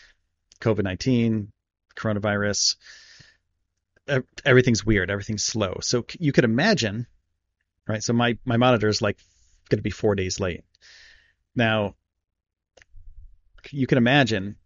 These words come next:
people that have suppliers for a rocket, a spaceship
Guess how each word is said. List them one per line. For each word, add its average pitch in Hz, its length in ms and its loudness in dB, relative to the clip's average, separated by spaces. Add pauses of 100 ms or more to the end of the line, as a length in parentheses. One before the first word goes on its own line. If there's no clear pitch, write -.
(100)
people 117 300 -2
that 107 120 -2
have 107 140 -4
suppliers 104 840 -4
for 101 500 -2 (580)
a 107 200 -6 (240)
rocket, 98 560 -6 (500)
a 110 60 -6
spaceship - 720 -2